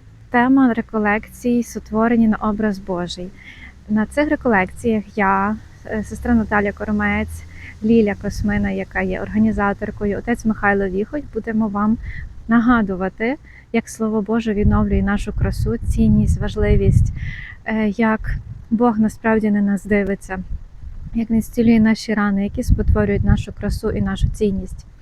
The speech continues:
Е, це буде шість, е, реколекційних наук, буде дві психологічні науки про думки і про стосунки. Е, буде можливість духовної розмови, сповіді, консультації психологічної.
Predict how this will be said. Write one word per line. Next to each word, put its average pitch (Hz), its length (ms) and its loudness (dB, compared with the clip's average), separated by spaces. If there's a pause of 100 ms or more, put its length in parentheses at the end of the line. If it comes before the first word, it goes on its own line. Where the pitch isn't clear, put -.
(600)
Е, 202 360 0
це - 120 -6
буде 214 400 2
шість, - 720 -2
е, 214 180 -2
реколекційних 214 720 0
наук, 208 420 0
буде 196 260 -2
дві 208 240 2
психологічні 208 840 -2
науки 202 360 -2
про - 180 -4
думки 202 320 0
і 214 60 2
про 202 160 -4
стосунки. 196 680 -4 (680)
Е, 202 360 -2 (140)
буде 233 280 0
можливість 226 760 2 (180)
духовної 214 840 0
розмови, 208 580 -2
сповіді, 208 800 0 (460)
консультації 214 800 0
психологічної. 196 1040 -2